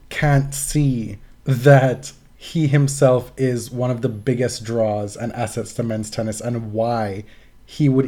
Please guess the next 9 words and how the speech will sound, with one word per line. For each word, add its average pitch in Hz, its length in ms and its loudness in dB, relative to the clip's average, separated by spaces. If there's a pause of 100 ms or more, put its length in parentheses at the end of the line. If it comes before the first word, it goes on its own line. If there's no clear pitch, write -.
even 123 240 -2
be 123 120 -4
able 117 180 -4
to 120 100 -8
make 117 360 -4
that 117 180 -2
argument 110 500 -4
now, 110 480 -6 (640)
right? 120 360 -2